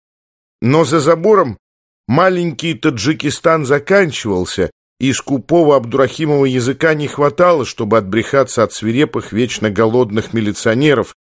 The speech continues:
баражирующих вокруг строек века в поисках легкой добычи. Пытался как-то сварщик Фарух из третьей бригады пронести через К П П кусок баранины,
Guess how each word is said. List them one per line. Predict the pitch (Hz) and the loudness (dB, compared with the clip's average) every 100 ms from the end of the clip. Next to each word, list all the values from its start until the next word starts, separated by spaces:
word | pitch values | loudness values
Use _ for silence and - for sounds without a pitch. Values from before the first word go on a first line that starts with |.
| _ | _
баражирующих | - 117 127 101 147 135 123 - 117 | -2 2 2 0 -2 0 -2 -4 -2
вокруг | 120 110 131 123 | -2 -2 -4 -6
строек | - 123 135 127 - | -6 2 4 2 0
века | 104 143 139 127 - _ _ - | -2 0 0 -2 -4 _ _ -20
в | - | -8
поисках | 127 139 120 - 123 113 | 0 2 2 -4 -6 0
легкой | 135 131 - 127 | 0 0 -2 -4
добычи. | 110 127 117 123 117 - 73 - _ _ _ _ _ _ _ - | 0 0 0 -4 -6 -8 -10 -16 _ _ _ _ _ _ _ -2
Пытался | 151 185 185 - 156 | 0 2 2 0 -6
как-то | - 156 - 147 | -2 -2 0 -4
сварщик | 123 127 165 131 - 113 - | -2 2 2 2 -4 -8 -4
Фарух | 131 131 175 165 131 | 0 2 0 -2 -2
из | 113 | -4
третьей | 131 139 123 123 | -2 -2 -2 -4
бригады | 98 117 123 156 131 | -2 0 2 2 0
пронести | - 120 127 - - 127 | -4 -2 -2 -4 -6 -6
через | 135 123 - | -4 -4 -2
К | 139 | -2
П | - 127 | 0 -2
П | 117 147 | 0 -2
кусок | 139 123 - 139 98 | -2 -8 -2 -2 0
баранины, | 123 131 143 120 90 67 53 | 0 2 2 0 -4 -10 -14